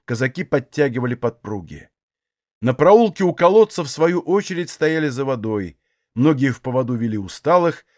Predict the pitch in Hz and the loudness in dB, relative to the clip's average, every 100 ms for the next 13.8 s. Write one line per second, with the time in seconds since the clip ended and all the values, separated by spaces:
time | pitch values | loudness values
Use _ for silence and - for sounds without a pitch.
0 | _ 113 123 135 120 175 170 - 151 120 | _ -4 0 0 0 -2 -4 -4 -4 -4
1 | 131 113 113 - 95 80 73 - _ _ | -4 -4 -6 -8 -14 -16 -16 -20 _ _
2 | _ _ _ _ _ _ _ _ _ _ | _ _ _ _ _ _ _ _ _ _
3 | - 123 143 226 233 214 165 185 202 170 | -2 0 4 4 4 4 2 2 0 -2
4 | 139 - 202 202 196 196 151 131 143 160 | -4 0 0 2 -2 -4 -4 -6 -8 -8
5 | 175 147 139 131 156 143 123 - 110 98 | -6 -4 -4 -2 -2 -4 -8 -10 -6 -6
6 | 80 _ _ _ _ _ _ _ - 165 | -8 _ _ _ _ _ _ _ -2 0
7 | 156 156 165 160 165 127 - 113 - 127 | 2 4 4 6 6 4 -2 -8 -4 -2
8 | 143 127 117 113 113 92 101 92 80 - | -2 -4 -4 -4 -6 -8 -10 -12 -12 -16
9 | - _ _ _ _ _ - - 202 214 | -20 _ _ _ _ _ -10 -4 0 0
10 | - 208 202 165 156 147 131 135 214 202 | 0 -2 0 -2 0 0 0 0 0 0
11 | 180 151 - _ _ _ 120 151 190 202 | 0 -2 -4 _ _ _ -2 -2 2 4
12 | 190 165 165 151 214 190 - 180 175 170 | 4 0 -4 -6 -6 -6 -6 -6 -4 -4
13 | 151 - 147 120 98 - 73 | -6 -6 -4 -4 -6 -12 -18